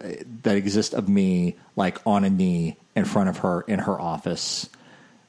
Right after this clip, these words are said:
singing, uh, it wa-, it, like, you know, "Are You Lonesome Tonight?"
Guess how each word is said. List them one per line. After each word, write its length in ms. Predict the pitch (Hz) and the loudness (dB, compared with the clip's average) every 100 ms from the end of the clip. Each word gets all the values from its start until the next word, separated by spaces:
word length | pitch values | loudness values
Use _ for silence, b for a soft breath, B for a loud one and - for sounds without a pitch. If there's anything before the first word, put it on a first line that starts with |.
| _ | _
singing, 460 | - - 117 104 104 | -6 0 2 4 2
uh, 480 | - 101 98 98 107 | 2 2 2 2 0
it 160 | 110 113 | 0 0
wa-, 120 | 113 | 2
it, 840 | 113 113 110 107 92 - 113 117 | 0 0 -2 -2 -6 -8 -10 -8
like, 300 | 131 117 - | -2 -2 2
you 80 | 127 | 4
know, 180 | 101 98 | 4 4
"Are 140 | 98 | 4
You 140 | 101 101 | 4 4
Lonesome 360 | 98 95 95 | 4 2 0
Tonight?" 480 | - 92 87 87 87 | 2 2 4 2 0